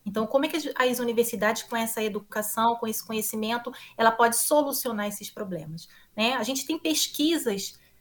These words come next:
riquíssimas dentro do meio acadêmico. Às vezes as empresas estão buscando essas pesquisas. E por que não conecta com as universidades? O que que falta nisso? Né? O que que falta? Por que essa comunicação não chega? Né? Por que as, as, as, o governo não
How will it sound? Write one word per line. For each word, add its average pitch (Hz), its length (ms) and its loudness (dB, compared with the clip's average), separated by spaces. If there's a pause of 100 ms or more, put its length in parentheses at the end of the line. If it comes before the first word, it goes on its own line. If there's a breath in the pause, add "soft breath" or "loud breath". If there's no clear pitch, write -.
(200)
riquíssimas 269 680 2
dentro 220 240 -2
do 214 120 -6
meio 214 200 -2
acadêmico. 190 640 0
Às 214 140 2
vezes 269 160 6
as 269 100 0
empresas 311 380 0
estão 262 160 -4
buscando 226 340 -2
essas 202 240 -4
pesquisas. 185 640 -6
E 269 60 -4
por 466 160 -6
que 494 80 6
não 466 100 2
conecta 208 480 -2
com 202 100 -8
as 185 120 -4
universidades? 185 560 -4
O - 20 -20
que 330 100 -6
que - 120 -10
falta 190 500 4
nisso? 175 480 -10 (300)
Né? 226 220 0
O 247 40 0
que 247 100 -2
que 359 120 -4
falta? - 340 4
Por 277 280 -2
que 370 80 -6
essa 359 120 -6
comunicação 269 640 -4
não 226 100 -4
chega? 165 540 -6 (340)
Né? 262 300 -2 (400 soft breath)
Por 262 100 0
que 320 80 2
as, 349 220 4
as, 254 540 4
as, 214 800 -2 (400)
o 233 80 2
governo 214 800 6 (300 soft breath)
não 233 320 0